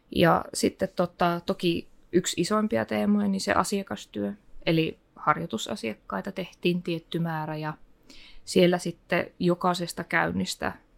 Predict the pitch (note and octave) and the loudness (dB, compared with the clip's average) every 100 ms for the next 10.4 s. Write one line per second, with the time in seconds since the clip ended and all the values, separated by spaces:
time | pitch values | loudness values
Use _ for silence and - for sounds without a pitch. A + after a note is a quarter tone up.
0 | _ E3+ D#3+ E3 F3 D#3+ F3 G3 A#3+ A3 | _ 0 0 0 -4 -4 0 0 2 0
1 | G#3 G#3 G3+ F3+ - F3+ - - E3 E3 | -2 -4 -4 -4 -4 -6 -8 -6 -4 -4
2 | E3+ - F#3+ F3 F3 - F3 E3 E3+ F3 | -8 -6 -2 -2 -2 -8 -8 -8 -6 -10
3 | - - D#3 D#3 - _ E3+ E3+ E3 - | -8 -6 -4 -6 -10 _ -6 -4 -6 -4
4 | F3+ F3 F3+ F3 E3+ E3 E3+ E3+ - B3 | -4 -2 -4 -2 -6 -6 -8 -14 -6 -2
5 | B3 G#3 - F3 E3+ E3+ E3+ _ _ - | -2 -4 -6 -8 -6 -8 -10 _ _ -20
6 | - - - _ _ - - F3+ F3 F3+ | -20 -20 -20 _ _ -8 4 4 4 -2
7 | E3+ - F3 F3 F3 - - C3 - - | -4 -2 -2 0 -4 -6 -2 -2 -2 -6
8 | - F3 F3 - F#3 F3 F3 F3 F3+ E3 | -2 0 -2 -6 -6 -4 -4 2 2 2
9 | E3+ F#2+ E2+ F2 F#2 F2+ F2+ - - F#2 | 0 -2 -4 -4 -6 -10 -10 -10 -8 -6
10 | F#3+ G3 G#3 A3 | -4 -6 -4 -8